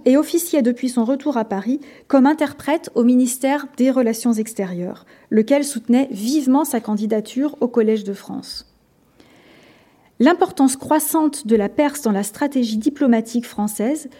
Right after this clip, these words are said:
convainquirent finalement Talleyrand, le ministère, le ministre des Relations extérieures, et à sa suite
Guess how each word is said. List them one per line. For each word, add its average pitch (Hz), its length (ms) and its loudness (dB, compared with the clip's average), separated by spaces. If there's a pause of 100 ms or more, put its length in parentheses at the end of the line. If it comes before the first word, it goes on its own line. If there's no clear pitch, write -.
(260)
convainquirent 339 580 0
finalement 254 540 4 (280)
Talleyrand, 240 640 4 (380)
le 240 160 8
ministère, 285 760 6
le 254 100 8
ministre 277 480 6
des 214 260 6
Relations 220 400 2
extérieures, 208 760 -2 (240)
et 254 140 6
à 269 40 4
sa 277 160 0
suite 269 480 -4